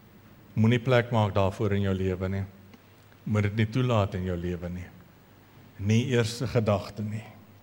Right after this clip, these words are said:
Mag wat ek sê en wat ek dink vir U aanneemlik wees. Mag wat ek sê en so letterlik mediteer.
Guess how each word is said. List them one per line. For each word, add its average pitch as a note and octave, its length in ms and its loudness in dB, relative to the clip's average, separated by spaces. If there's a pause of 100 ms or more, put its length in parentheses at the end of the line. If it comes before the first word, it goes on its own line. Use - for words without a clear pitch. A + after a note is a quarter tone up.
(1600)
Mag C#3 320 6
wat C3+ 240 6
ek C3 160 -2
sê D#3 580 4
en B2 100 2
wat A2+ 200 6
ek G#2 180 0
dink A#2+ 400 2 (140)
vir G#2+ 160 -4
U A2 40 0 (120)
aanneemlik G#2+ 560 0
wees. G2 500 -8 (680)
Mag A2+ 160 6
wat C3 160 4
ek A2+ 160 4
sê B2+ 320 4
en A#2+ 140 2 (100)
so B2 160 0
letterlik A2+ 500 2
mediteer. G#2 840 0